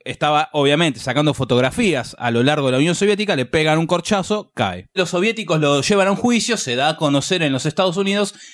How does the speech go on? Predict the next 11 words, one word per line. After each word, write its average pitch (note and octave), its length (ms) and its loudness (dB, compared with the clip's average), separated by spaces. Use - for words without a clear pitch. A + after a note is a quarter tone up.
y B3 140 -4
contratan G3+ 880 0
a C3 220 -2
este D#3+ 340 -2
abogado F3 640 2
para G3 640 2
que E3+ 140 0
llegue F3 480 2
a E3 40 2
un E3+ 140 2
acuerdo E3+ 760 2